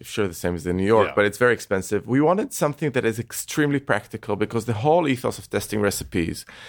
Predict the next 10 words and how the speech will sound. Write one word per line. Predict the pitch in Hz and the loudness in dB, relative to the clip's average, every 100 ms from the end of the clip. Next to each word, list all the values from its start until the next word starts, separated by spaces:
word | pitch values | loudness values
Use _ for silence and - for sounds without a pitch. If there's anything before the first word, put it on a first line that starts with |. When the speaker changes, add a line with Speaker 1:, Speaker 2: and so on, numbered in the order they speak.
| - - | -20 -4
Speaker 1:
and | 101 98 | 2 4
I've | 98 - | 4 4
always | 113 113 | 4 6
emphasized | 95 90 90 87 90 92 | 2 0 -2 0 0 0
it, | 87 - | -2 -2
is | 104 101 | -2 0
about | 92 104 101 | 2 2 2
creating | - 104 101 104 | 0 0 0 -2
something, | 104 92 104 | -2 0 0
is | 73 98 | 0 -2